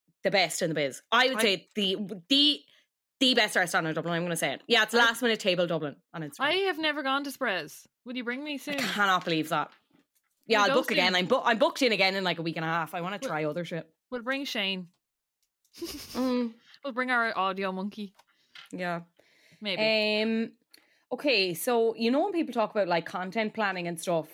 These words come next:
Speaker 2: Oh,
Speaker 1: and
Speaker 2: this,
Speaker 1: I think
Speaker 2: yeah.
Speaker 1: to this podcast, and I'm like, "Mm, but we don't really do a lot of that." So Brie text, Brie texted me last night, and I was very gargled, and she was like,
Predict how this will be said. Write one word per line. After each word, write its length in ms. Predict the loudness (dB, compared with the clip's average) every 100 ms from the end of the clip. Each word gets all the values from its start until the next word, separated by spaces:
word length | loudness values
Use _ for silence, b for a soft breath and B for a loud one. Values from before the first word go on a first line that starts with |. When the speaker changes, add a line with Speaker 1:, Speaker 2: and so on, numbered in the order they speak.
| -12
Speaker 2:
Oh, 200 | -2 2
Speaker 1:
and 80 | 2
Speaker 2:
this, 100 | 2
Speaker 1:
I 60 | 0
think 100 | 0
Speaker 2:
yeah. 140 | 2 0
Speaker 1:
to 120 | 0
this 140 | -2
podcast, 480 | 2 0 4 0 0
and 100 | -4
I'm 100 | -2
like, 320 | 0 -2 -2 -4
"Mm, 500 | 0 2 4 2 0
but 80 | -10
we 640 | _ -20 -18 -16 -16 -6
don't 160 | -4 0
really 180 | 0 0
do 220 | -2 0
a 40 |
lot 160 | 2 2
of 60 |
that." 220 | 2 0 0
So 340 | -2 0 -2 -4
Brie 140 | -2 2
text, 260 | 0 0 B B -6
Brie 100 | 0
texted 200 | 0 0
me 100 | 2
last 220 | 2 0
night, 180 | -2 -2
and 20 |
I 220 | 0 0
was 200 | 0 -2
very 340 | -2 2 2 4
gargled, 440 | 4 4 2 0
and 140 | -2 -4
she 120 | -4
was 100 | 0
like, 220 | 0 0